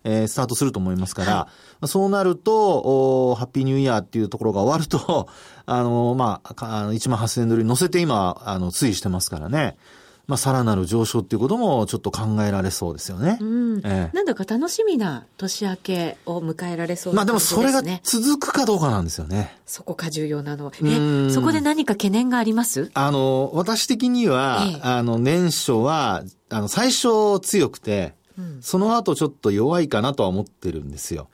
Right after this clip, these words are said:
Speaker 2: なんで？
Speaker 1: あの、それはですね、<laughs> あの、まあ、月足の日経平均株価をご覧いただくといいんですけど、
Speaker 2: はい。
Speaker 1: これあの、以前にもちょっとお話しましたかね、五年移動平均そ-、とのですね、あの、乖離、株価終値の乖離を見てみると、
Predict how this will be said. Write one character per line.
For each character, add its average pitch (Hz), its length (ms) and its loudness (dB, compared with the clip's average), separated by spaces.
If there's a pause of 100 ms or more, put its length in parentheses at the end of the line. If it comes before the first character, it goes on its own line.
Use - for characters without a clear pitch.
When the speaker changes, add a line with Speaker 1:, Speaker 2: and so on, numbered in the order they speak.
(220)
Speaker 2:
な 165 240 -4
ん 123 100 -16
で？ 214 220 -4 (300)
Speaker 1:
あ - 80 -2
の、 90 80 -4
そ - 140 0
れ 139 60 4
は 147 80 2
で 120 80 2
す 104 80 -4
ね、 101 240 0 (180)
<laughs> - 160 -20
あ 107 140 0
の、 104 680 2 (240)
ま 131 120 0
あ、 - 20 -2
月 - 240 0
足 214 160 4
の 214 100 4
日 202 100 2
経 202 120 2
平 196 100 4
均 196 80 4
株 185 180 0
価 156 100 2
を - 20 4
ご 113 80 4
覧 123 80 2
い 123 60 -2
た 131 80 2
だ 123 80 0
く - 60 -10
と 113 60 0
い 95 40 2
い 98 40 2
ん 95 40 2
で 90 60 0
す - 100 -8
け 92 100 -2
ど、 117 120 2
Speaker 2:
は 214 260 2
い。 139 80 -6 (180)
Speaker 1:
こ 196 80 2
れ 190 60 2
あ 185 40 2
の、 190 60 2
以 233 60 2
前 294 100 2
に 220 60 4
も 147 60 0
ち - 60 -2
ょ - 20 2
っ - 20 2
と 147 80 2
お 131 40 2
話 202 220 2
し - 60 -4
ま 247 80 2
し - 40 -4
た - 80 -2
か 101 100 0
ね、 127 220 0 (280)
五 143 180 2
年 277 180 2
移 277 40 2
動 269 160 4
平 269 180 2
均 202 180 2
そ-、 131 140 0 (260)
と 135 120 0
の 104 120 2
で 92 80 0
す 101 120 -4
ね、 110 300 2 (260)
あ 117 100 2
の、 110 280 2
乖 175 400 4
離、 156 40 -6
株 180 220 0
価 139 180 2
終 185 200 2
値 190 80 2
の 180 80 0
乖 175 180 0
離 165 100 2
を 135 40 2
見 131 100 0
て 117 100 -2
み 98 100 0
る 87 120 -2
と、 123 320 2